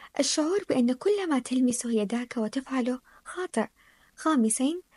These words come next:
الاعتقاد أنك أنت المذنب في كل شيء لا يسير على ما يرام.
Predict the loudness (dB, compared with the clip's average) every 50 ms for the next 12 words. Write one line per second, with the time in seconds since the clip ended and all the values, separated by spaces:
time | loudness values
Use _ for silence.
0 | _ _ _ -8 _ 2 2 2 4 2 0 0 0 -2 -4 -4 -4 -2 0 0
1 | 0 0 -2 -2 -2 -2 -4 -2 0 2 2 2 2 0 -2 -2 -2 -4 -4 -6
2 | _ _ _ _ _ 0 0 0 0 -2 -2 0 0 0 0 -2 -2 -4 -4 -6
3 | -10 _ _ _ _ -12 -6 -4 -4 -2 0 0 0 0 0 0 -2 -2 -2 -2
4 | -2 -2 -2 -2 -2 -4 -6 -8